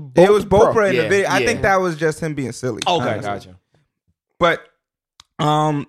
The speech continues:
Speaker 1: some people did come at him for dressing up as a girl.
Speaker 3: I don't give a fuck. We got
Speaker 1: And
Speaker 3: mad n-, comedians before him that dressed up as women. What the fuck we
Speaker 1: I
Speaker 3: talking
Speaker 1: don't,
Speaker 3: about?
Speaker 1: I mean,
Speaker 3: Jamie
Speaker 1: it
Speaker 3: Foxx, Eddie Murphy, Martin Lawrence. The list goes on. S-, cut it out. Stop.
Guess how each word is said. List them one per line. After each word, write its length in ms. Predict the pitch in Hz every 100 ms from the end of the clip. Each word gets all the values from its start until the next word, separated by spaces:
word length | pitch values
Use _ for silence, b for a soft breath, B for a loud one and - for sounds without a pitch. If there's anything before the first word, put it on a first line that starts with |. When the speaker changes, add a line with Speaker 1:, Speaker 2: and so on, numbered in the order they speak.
| -
Speaker 1:
some 220 | 170 170
people 280 | 208 196 180
did 260 | 156 180 185
come 220 | 185 160
at 160 | 147
him 220 | 147 139 131
for 240 | - 147
dressing 380 | 151 127 120 131
up 140 | 113 117
as 160 | 117
a 40 | 110
girl. 360 | 117 117 127
Speaker 3:
I 140 | 123 160
don't 80 | 143
give 140 | 117
a 40 | 104
fuck. 300 | 117 113 117
We 140 | 135
got 160 | 151 123
Speaker 1:
And 80 |
Speaker 3:
mad 300 | 143 165 170 139
n-, 220 | 160 160
comedians 480 | - 170 156 156 127
before 220 | 135 147
him 40 | 135
that 100 | 120
dressed 220 | 127 127
up 80 | 110
as 180 | 120 110
women. 260 | 113 101
What 140 | 98 127
the 60 |
fuck 120 | - 127
we 40 |
Speaker 1:
I 40 | 190
Speaker 3:
talking 100 | 240
Speaker 1:
don't, 120 | 226 156
Speaker 3:
about? 120 | 170
Speaker 1:
I 40 | 196
mean, 340 | 214 208 202
Speaker 3:
Jamie 240 | 143 185 165
Speaker 1:
it 40 |
Speaker 3:
Foxx, 280 | - 135 113
Eddie 220 | 160 165
Murphy, 400 | 156 143 127 113
Martin 320 | 117 160 147
Lawrence. 140 | 135 127
The 60 |
list 180 | 151 147
goes 180 | 127 101
on. 120 | 92
S-, 120 | 95 -
cut 160 | 160
it 80 | 120
out. 140 | 85 78
Stop. 220 | 82